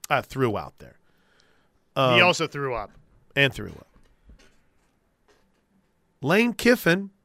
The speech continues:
Speaker 1: was born in Lincoln. And you would go from Ole Miss in the S E C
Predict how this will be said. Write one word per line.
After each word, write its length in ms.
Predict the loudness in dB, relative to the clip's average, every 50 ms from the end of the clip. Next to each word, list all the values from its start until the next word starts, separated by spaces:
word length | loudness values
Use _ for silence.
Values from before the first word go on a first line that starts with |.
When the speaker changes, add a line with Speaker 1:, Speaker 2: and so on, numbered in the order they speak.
| _ _ _ _ _ _ _ _ _ _
Speaker 1:
was 160 | -8 -6 -6 -4
born 300 | 0 2 4 4 4 4
in 80 | 2
Lincoln. 360 | 2 0 0 -2 -4 -8 -16 -20 _ _ _ _ _ _ _ _ _ _ _ _ _ _ _ _ _ _ _ _ _ _ _ _ _ _ _ _ _ _ _ _ _ _ _ _ -4
And 680 | -2 0 2 2 2 2 2 0 -2 -2 -4 -6 -6 -6 _ _ _ _ _ _ _ _ _ _ _ _ _ _
you 160 | -4 -2 0 2
would 200 | 2 2 2 2
go 300 | 4 4 6 4 4 2
from 720 | -2 0 2 4 6 8 8 6 4 2 -2 -8 -14 -20 _ _ _ _ _ _ _ _ _ _ _ _ _ _ _ _ _ _ _ _ _ _ _ _ -2 2
Ole 160 | 4 4 6
Miss 240 | 6 4 2 2 2
in 60 | 0
the 100 | 2 4 4
S 200 | 4 2 0 -4
E 100 | -6 -6
C 520 | -4 -2 0 2 2 2 2 0 -2 -4